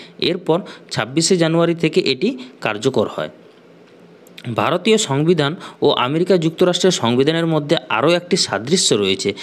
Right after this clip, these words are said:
দুটি সংবিধানের প্রস্তাবনাই শুরু হয়েছে "We the people" কথাটি দিয়ে। সম্পত্তির অধিকার আমাদের একটি মৌলিক অধিকার। সংবিধানের একত্রিশ নং ধারায়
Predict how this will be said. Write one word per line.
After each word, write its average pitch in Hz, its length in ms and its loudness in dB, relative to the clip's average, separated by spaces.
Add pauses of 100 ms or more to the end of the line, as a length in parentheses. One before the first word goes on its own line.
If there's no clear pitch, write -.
(280)
দুটি 147 280 0
সংবিধানের 165 640 2
প্রস্তাবনাই 165 600 2
শুরু 156 280 2
হয়েছে 143 320 4 (360)
"We 160 260 6
the 214 160 4 (100)
people" 165 280 2
কথাটি 117 400 -2
দিয়ে। 90 240 -6 (1200)
সম্পত্তির 170 800 -2
অধিকার 160 500 2 (260)
আমাদের 156 320 0
একটি 185 200 0
মৌলিক 147 460 2
অধিকার। 101 360 0 (260)
সংবিধানের 165 580 2 (140)
একত্রিশ 214 520 2
নং 180 200 2
ধারায় 131 380 -2